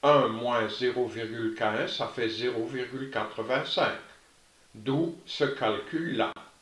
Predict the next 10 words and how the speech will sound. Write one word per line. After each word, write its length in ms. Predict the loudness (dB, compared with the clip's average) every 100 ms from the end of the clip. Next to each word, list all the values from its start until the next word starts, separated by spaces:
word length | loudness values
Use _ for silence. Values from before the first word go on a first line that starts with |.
| _ _ _ _ _ -6
Nous 140 | -2
demandons 680 | 2 4 4 4 4 4 2
à 100 | 0
la 120 | 0
calculette 840 | 0 -2 -2 0 2 2 -2 -10 -4
de 80 |
l'effectuer. 1000 | -2 0 -2 -8 -10 -10 -4 -2 -4 -8 -16 _ -20 -20 _ _
Donc, 360 | -2 0 0 -4 -16 -20 -20 -6
vingt-cinq 720 | 0 0 0 0 2 0 -4 -10 -20 -12
mille 540 | -6 -2 0 0